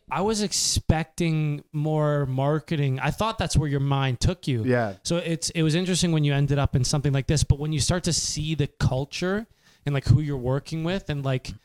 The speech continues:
Speaker 1: the, the, the involvement you can have in kind of a little bit of, of everything and just be around everyone, it makes a lot of sense.
Speaker 2: Yeah.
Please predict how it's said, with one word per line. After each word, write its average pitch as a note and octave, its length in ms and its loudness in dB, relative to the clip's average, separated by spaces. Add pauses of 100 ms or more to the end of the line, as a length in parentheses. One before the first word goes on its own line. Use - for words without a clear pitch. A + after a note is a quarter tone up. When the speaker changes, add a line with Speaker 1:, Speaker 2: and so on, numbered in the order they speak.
(600)
Speaker 1:
the, D3 320 2
the, D3 280 0
the C#3 300 0
involvement C#3+ 520 0
you C3 60 -4
can C#3 100 0
have B2 240 -2
in B2+ 80 -2
kind B2+ 180 -4
of A2 180 -8
a C3+ 80 -8
little C3 220 0
bit B2+ 140 2
of, A#2 160 -8 (220)
of C3+ 120 0
everything C#3 440 0
and E3+ 80 -2
just C3+ 200 -2
be C3 100 2
around B2+ 320 -2
everyone, D#3+ 400 0 (100)
it D3+ 100 0
makes G3 260 0
a D#3 60 -2
lot D3+ 240 0
of - 80 -4
sense. - 460 -4 (160)
Speaker 2:
Yeah. A#2+ 280 -2